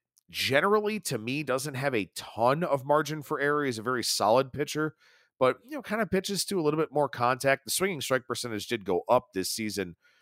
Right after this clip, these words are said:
relative to his past seasons, but he can have some issues with walking guys and stuff like that too.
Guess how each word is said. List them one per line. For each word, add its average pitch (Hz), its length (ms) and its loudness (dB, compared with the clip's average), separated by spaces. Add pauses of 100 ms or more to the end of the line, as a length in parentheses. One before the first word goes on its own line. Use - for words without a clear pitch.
(160)
relative 120 440 4
to 101 120 -4
his 92 120 -2
past 113 420 0
seasons, 85 380 -6
but 101 160 -4
he 120 80 -2
can 143 140 -8
have 214 200 0
some - 200 -2
issues 139 420 0
with 98 160 -6
walking 120 400 4
guys 127 500 0 (440)
and 120 140 -4
stuff - 260 0
like 113 160 2
that 95 260 2
too. 113 320 2